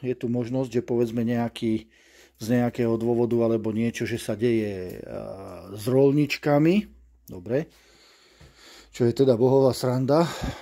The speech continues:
že kde budeme zháňať, a neviem, ako je to s dostupnosťou, ale jednoducho momentálne tak,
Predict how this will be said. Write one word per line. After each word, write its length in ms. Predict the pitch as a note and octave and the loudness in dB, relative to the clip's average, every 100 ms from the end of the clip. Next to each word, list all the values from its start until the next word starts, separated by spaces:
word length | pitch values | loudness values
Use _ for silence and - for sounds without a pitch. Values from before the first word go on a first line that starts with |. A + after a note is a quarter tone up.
| - | -16
že 160 | G#2+ A2 | -12 -6
kde 160 | A#2 | -4
budeme 320 | A2+ A#2 A#2+ G2+ | -2 -4 -4 -6
zháňať, 560 | A#2+ A#2 A2+ - - | -4 -4 -4 -6 -8
a 420 | A2 G#2+ A2+ A#2+ B2 | -6 -6 -8 -10 -10
neviem, 240 | A#2 A2 A2 | -10 -10 -12
ako 240 | A2 A#2+ A2 | -12 -10 -10
je 40 | |
to 100 | G#2 G#2 | -10 -14
s 40 | F#2+ | -12
dostupnosťou, 720 | G#2+ - C#3 C#3 C3 - D3+ D#3+ _ - - - - | -14 -12 -8 -8 -6 0 0 0 _ -20 -20 -12 0
ale 240 | D3 C#3 | 4 6
jednoducho 640 | D3 D3 C#3+ - A2+ - | 6 4 0 -2 -4 -2
momentálne 720 | C3+ D#3+ D#3+ D#3 D3 C3+ B2 - | 2 4 4 2 2 2 0 2
tak, 400 | D3+ D3+ - | 4 4 0